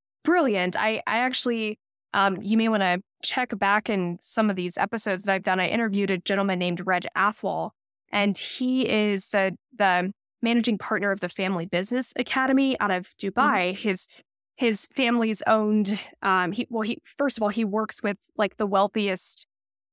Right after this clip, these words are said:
Speaker 1: family businesses in, across the globe. But basically, they just recently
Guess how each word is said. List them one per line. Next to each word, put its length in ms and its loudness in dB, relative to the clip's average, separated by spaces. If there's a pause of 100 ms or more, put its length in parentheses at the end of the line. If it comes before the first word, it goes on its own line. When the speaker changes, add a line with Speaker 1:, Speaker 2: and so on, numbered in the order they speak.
Speaker 1:
family 360 2
businesses 760 -2
in, 280 -2
across 400 0
the 80 -4
globe. 420 0 (500)
But 260 2 (260)
basically, 760 0 (100)
they 500 -2 (240)
just 380 0
recently 640 -2